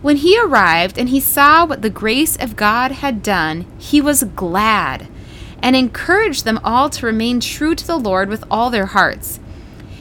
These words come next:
He was a good man, full of the Holy Spirit and faith, and a great number of the people were brought to the Lord. Then Barnabas went to Tarsus to look for Saul, and when he found him,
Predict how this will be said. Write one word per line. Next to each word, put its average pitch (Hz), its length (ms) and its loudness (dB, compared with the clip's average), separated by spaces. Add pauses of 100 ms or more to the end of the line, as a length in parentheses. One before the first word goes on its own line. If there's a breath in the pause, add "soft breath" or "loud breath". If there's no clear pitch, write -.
He 311 140 6
was 359 160 2
a 370 40 2
good 226 260 2
man, 214 480 -2 (360 loud breath)
full 302 420 2
of 208 140 -6
the 202 80 -2
Holy 190 240 -2
Spirit 285 560 0
and 190 180 -4
faith, 262 520 -2 (360 loud breath)
and 254 140 2
a 233 60 2
great 277 400 2
number 233 340 2
of 196 120 -2
the 214 60 -6
people 214 380 -2
were 180 140 -2
brought 202 340 -2
to 233 80 -10
the 214 120 -6
Lord. 175 440 -6 (1080 loud breath)
Then 277 440 2
Barnabas 208 680 2
went 202 300 -4
to 277 100 -6
Tarsus 262 680 -2
to 233 160 -4
look 202 260 -6
for 233 160 -6
Saul, 165 640 -2 (560 loud breath)
and 233 180 2
when 240 160 2
he 285 140 -2
found 370 480 -2
him, 180 360 -4